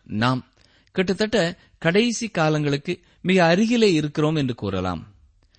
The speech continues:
தானியேல் கண்ட தரிசனங்களிலே கூறப்பட்ட மூன்று மிருகங்களின் காலங்களும் நிறைவேறிவிட்டன. அப்படியென்றால், நான்கில் மூன்று பகுதி தீர்க்க தரிசனம் நிறைவேறிவிட்டன. இனி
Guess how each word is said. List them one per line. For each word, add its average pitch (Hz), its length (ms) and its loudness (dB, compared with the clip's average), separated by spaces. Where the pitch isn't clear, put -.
தானியேல் 247 360 2
கண்ட 202 220 -2
தரிசனங்களிலே 160 720 -2
கூறப்பட்ட 151 760 -4
மூன்று 214 440 2
மிருகங்களின் 170 600 2
காலங்களும் 139 560 0
நிறைவேறிவிட்டன. 139 760 -2
அப்படியென்றால், 120 560 -2
நான்கில் 185 560 0
மூன்று 226 460 0
பகுதி 180 360 -2
தீர்க்க 165 360 -4
தரிசனம் 135 520 -6
நிறைவேறிவிட்டன. 110 1040 -2
இனி 196 400 0